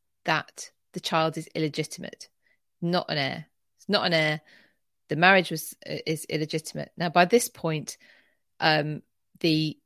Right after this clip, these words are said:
uh, the celebrant, who we don't know the name of, was never tracked down, and, um, and Edward's sister, who was the only witness to the wedding, had died. So,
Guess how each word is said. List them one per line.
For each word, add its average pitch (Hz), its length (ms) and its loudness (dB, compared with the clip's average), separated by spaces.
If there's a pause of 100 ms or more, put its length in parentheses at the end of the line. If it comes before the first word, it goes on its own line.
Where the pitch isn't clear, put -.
(640)
uh, 143 240 -2 (100)
the 170 60 -8
celebrant, 196 440 4
who 165 140 -4
we 160 100 -4
don't 208 220 4
know 156 120 -2
the 156 120 -8
name 156 280 0
of, 151 300 -6 (960)
was 185 200 -2
never 170 340 2 (500)
tracked - 220 -4
down, 165 440 2 (100)
and, 165 400 -2 (240)
um, 151 400 -6 (120)
and 151 340 -6
Edward's 165 640 -2
sister, 160 500 -4
who 160 200 -6
was 151 160 -6
the 160 160 0
only 156 140 -2
witness - 360 0
to - 100 -12
the 160 80 -4
wedding, 151 400 -6 (380)
had 156 220 -2 (120)
died. - 480 -4 (1600)
So, 165 400 4